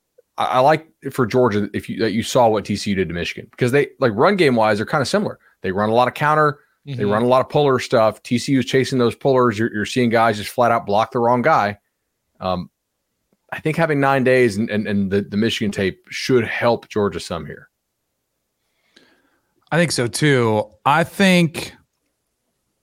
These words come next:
Speaker 3: T C U's, uh, defense has to be opportunistic, just like they were against Michigan's offense.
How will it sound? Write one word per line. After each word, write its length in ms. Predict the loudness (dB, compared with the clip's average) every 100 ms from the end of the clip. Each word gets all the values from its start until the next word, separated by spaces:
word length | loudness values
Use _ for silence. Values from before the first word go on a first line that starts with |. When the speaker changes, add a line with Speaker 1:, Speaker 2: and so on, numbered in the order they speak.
| _ 2
Speaker 3:
T 160 | 2
C 180 | 4 2
U's, 220 | 2 2
uh, 380 | 0 2 2 2
defense 880 | 0 0 0 2 2 2 0 -6 -8 _ _ _ _
has 260 | -2 -2 -2
to 80 |
be 80 | 0
opportunistic, 800 | 2 2 -2 0 0 0 -4 -4
just 200 | -4 -2
like 160 | -2 2
they 100 | 2
were 160 | 2
against 300 | 0 -2 -2
Michigan's 400 | -4 -4 -6 -4
offense. 520 | -4 -4 -12 -14 -18